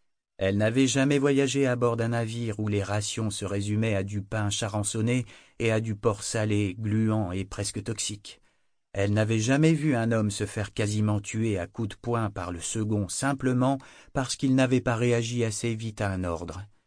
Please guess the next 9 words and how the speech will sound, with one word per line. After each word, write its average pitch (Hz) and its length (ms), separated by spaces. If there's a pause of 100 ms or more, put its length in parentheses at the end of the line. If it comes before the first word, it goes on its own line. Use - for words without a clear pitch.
(1000)
Certes, - 520 (100)
le 101 140
capitaine 98 440
Vestrit 104 440 (180)
ne 107 200
tolérait 120 420
pas 113 220
le 107 100
relâchement, 101 580